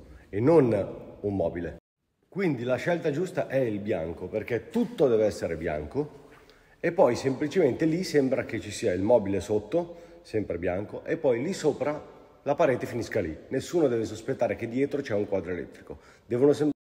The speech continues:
sembrare due monitor appesi a un muro, un muro su cui c'è una boiserie, e solo dopo, quando si apre, scoprire che c'è il quadro elettrico e ancora cinquanta centimetri di spazio. Idem per quelli sopra, quindi sarà tutto bianco. Poi c'è anche chi ha proposto di fare l'arlecchino,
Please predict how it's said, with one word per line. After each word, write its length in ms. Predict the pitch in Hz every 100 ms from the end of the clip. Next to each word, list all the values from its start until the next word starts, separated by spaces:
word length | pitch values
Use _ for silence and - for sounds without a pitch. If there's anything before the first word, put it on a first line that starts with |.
| _ _
sembrare 340 | 151 147 120
due 200 | 147 190
monitor 480 | 180 190 190 202 -
appesi 380 | 127 - 165 143
a 40 |
un 120 | 180
muro, 340 | 170 156 180 170
un 120 | 185
muro 260 | 175 180 190
su 100 | 175
cui 160 | 185
c'è 160 | - 123
una 140 | 117
boiserie, 480 | 107 107 104 85 -
e 140 | - 117
solo 400 | - 202 170 123
dopo, 540 | 143 120 - 92 -
quando 280 | - 113 110
si 160 | - 131
apre, 360 | 101 - 87
scoprire 360 | - 110 110 104
che 120 | 92
c'è 100 | 104
il 80 | 95
quadro 240 | 101 92
elettrico 400 | 101 98 95 104
e 120 | 110
ancora 520 | 104 90 107 101 76 -
cinquanta 420 | - 107 98 95 90
centimetri 460 | - 90 90 87
di 60 | 80
spazio. 400 | - - - 90 - - _
Idem 360 | 175 175 202 202
per 140 | 143
quelli 220 | 107 98
sopra, 380 | 104 87 - 87 - - -
quindi 380 | - 123 95 92
sarà 280 | - 135 135
tutto 280 | 147 131
bianco. 400 | 123 101 82 80
Poi 240 | - 135 120
c'è 140 | 123
anche 240 | 120 107 98
chi 80 |
ha 60 | 117
proposto 440 | 95 95 110 -
di 80 | 92
fare 220 | - 101
l'arlecchino, 840 | 92 85 87 - - 131 151 165